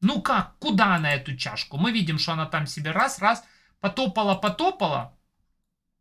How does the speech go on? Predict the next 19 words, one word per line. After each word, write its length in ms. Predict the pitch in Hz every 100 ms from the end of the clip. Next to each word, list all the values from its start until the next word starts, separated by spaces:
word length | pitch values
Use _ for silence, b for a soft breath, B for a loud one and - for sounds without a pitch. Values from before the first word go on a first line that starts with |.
| _ _ _ _ _
Где 500 | 185 214 208 277 196
чашка 460 | - 185 147 - 127
у 100 | 123
неё 240 | 123 120
в 80 | 123
руке? 240 | 123 127
Одной 420 | - 190 196 262 202
рукой, 400 | 196 - 185 160
видите, 480 | 226 190 - - 147
вот 200 | 180 233
эта 200 | 180 170
рука, 380 | 175 269 392 392
которая, 440 | 190 - 196 175
в 80 | -
принципе, 400 | 208 185 - 156
должна 340 | 170 165 175
была 200 | 151 151
забрать 420 | 143 147 143 127
чашку. 520 | - 123 113 - -